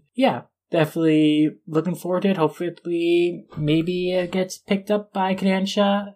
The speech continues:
as well for, and released on, uh, Comixology. And yeah, look forward to that. But those are a bunch of spin-offs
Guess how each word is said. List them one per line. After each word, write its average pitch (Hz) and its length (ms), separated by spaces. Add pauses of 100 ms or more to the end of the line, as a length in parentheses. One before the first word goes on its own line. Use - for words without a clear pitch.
(120)
as 175 360
well 196 260
for, - 340
and 175 200
released 165 320
on, 160 280
uh, 151 280
Comixology. 175 920 (340)
And 180 240
yeah, 247 160 (420)
look 160 220
forward 160 180
to 139 80
that. 120 240 (560)
But 240 320
those 254 420
are 220 200
a 190 80
bunch 190 200
of 151 80
spin-offs 185 680